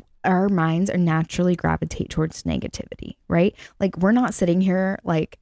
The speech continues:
actively going, "Oh my gosh, I'm having the best day ever." You know, like, you actually have to seek that, because so much of that is based off of the feeling, right?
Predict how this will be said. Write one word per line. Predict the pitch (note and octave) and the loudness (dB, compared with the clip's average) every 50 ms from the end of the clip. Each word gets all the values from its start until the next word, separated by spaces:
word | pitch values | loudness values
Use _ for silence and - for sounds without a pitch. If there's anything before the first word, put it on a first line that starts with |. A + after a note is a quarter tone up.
| - | -2
actively | - E3 D#3+ E3+ - - - E3+ E3 E3+ F3 E3+ E3 E3 E3 E3 E3 E3 - _ _ _ _ _ _ _ _ - | 0 2 2 0 0 -2 -2 -2 0 0 0 0 2 0 0 0 -2 -4 -6 _ _ _ _ _ _ _ _ -2
going, | - F3 E3+ E3 - - _ _ - | 0 2 2 2 0 -6 _ _ 0
"Oh | A#3 G#3 | 0 2
my | B3+ D#4 | 2 2
gosh, | G4+ A4+ A4 F#4 D#4+ E4+ - - - | 0 0 0 0 0 -2 -4 -4 0
I'm | A3+ A3 | 0 2
having | G3+ - F#3+ F#3+ G#3 A#3+ C4 | 2 2 0 2 2 2 4
the | D4 D4 | 4 4
best | D4 D#4+ - - - | 4 2 2 -2 -2
day | F#4 F#4 E4+ | 0 0 2
ever." | - - F4+ F4 D4 B3 A#3+ A#3 - - | 2 2 2 4 4 6 6 4 4 2
You | - A3+ | 2 4
know, | A3 A3 G#3+ G#3 | 6 6 6 6
like, | G3+ F#3+ F#3 F3 | 4 4 2 4
you | F3+ G3 G3 - | 4 6 6 6
actually | - F#3+ F#3 F#3 - - G#3 F#3+ | 6 4 2 2 0 2 2 2
have | F#3 F#3+ F3+ F3+ - | 4 4 2 2 2
to | - F3+ | 0 0
seek | - - - - G3 F#3 F3 D#3 D#3+ _ - - - _ _ _ _ _ _ _ - | 0 0 -2 0 2 2 2 2 0 _ -14 -20 -20 _ _ _ _ _ _ _ -4
that, | D#3+ E3 E3+ D#3 - - - _ _ - - - - | 0 2 2 2 2 0 -4 _ _ -20 -12 0 6
because | G3+ G#3 - A3+ A3 G3 F#3 - - _ _ _ _ _ _ | 6 6 6 6 4 4 4 0 -8 _ _ _ _ _ _
so | - - A3 G#3+ | -4 0 2 4
much | G#3+ G#3 F#3 G3 - | 4 4 4 4 2
of | G#3+ G3 | 2 4
that | G3 E3+ - - | 4 2 4 2
is | F3 E3 | 0 0
based | - E3 D#3+ E3 - | 2 2 2 2 2
off | E3+ D#3 - | 0 2 2
of | D#3+ D#3 - | 2 0 0
the | - D#3 D#3+ | 0 -4 -4
feeling, | - _ - E3+ D#3+ - - - A#1 - - - F3+ _ _ _ - | -4 _ -4 -2 -2 -2 -2 -4 -8 -8 -8 -10 -12 _ _ _ -2
right? | F#3 E3+ E3+ F3 - | 2 2 4 2 2